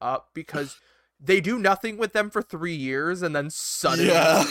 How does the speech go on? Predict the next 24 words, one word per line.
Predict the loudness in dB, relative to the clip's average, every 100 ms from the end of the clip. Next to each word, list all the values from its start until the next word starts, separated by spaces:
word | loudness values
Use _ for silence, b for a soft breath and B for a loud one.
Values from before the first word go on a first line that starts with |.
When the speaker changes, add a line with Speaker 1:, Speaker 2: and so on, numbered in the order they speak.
| -2
Speaker 1:
But | 2
that's, | 4 2
like, | -4 -6 -4
that's | -6 -2
where | -2
I'm | -2 -2
getting | -6 -6
weird | -8 -8 -8
with | -12
Cesaro, | -10 -12 -8 -8 -4 -4 -4 -6
'cause | -12 -12
I'm | -12
like, | -12
"Is | -14
Cesaro's | -14 -10 -8 -6 -8
contract | -6 -6 -4 -6 -6
almost | -8 -8 -2
up?" | -2 -2
Because | -8 -4 -4 -4
you've | -8
had | 0 0 0
this | -10
guy | -2 2 2
for | 0 -6 -6 -4 -4 -6